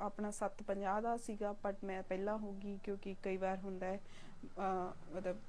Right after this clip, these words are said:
ਸਾਡੇ ਇੱਥੇ ਲਾਈਟ ਦੀ ਬਹੁਤ ਜ਼ਿਆਦਾ ਪ੍ਰੋਬਲਮ ਆ ਤੇ ਫਿਰ ਇਸ ਕਰਕੇ ਟੈਕਨੋਲੋਜੀ ਦੀ ਵੀ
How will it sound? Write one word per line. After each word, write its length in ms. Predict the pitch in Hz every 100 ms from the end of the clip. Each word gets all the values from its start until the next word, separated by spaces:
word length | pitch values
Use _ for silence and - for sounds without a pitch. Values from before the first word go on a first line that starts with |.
| - 190
ਸਾਡੇ 280 | 214 196 190
ਇੱਥੇ 280 | 190 208 190 -
ਲਾਈਟ 320 | 196 190 202 -
ਦੀ 80 | 208
ਬਹੁਤ 220 | 196 196
ਜ਼ਿਆਦਾ 200 | 196 208
ਪ੍ਰੋਬਲਮ 500 | - 220 208 - 277
ਆ 40 | - - - 302 -
ਤੇ 100 | 196
ਫਿਰ 200 | 196 190 -
ਇਸ 180 | 220
ਕਰਕੇ 340 | - 196 202 190
ਟੈਕਨੋਲੋਜੀ 680 | 202 208 196 196 202 214
ਦੀ 220 | 208 214 - 226 - 214 - - -
ਵੀ 220 | 208 208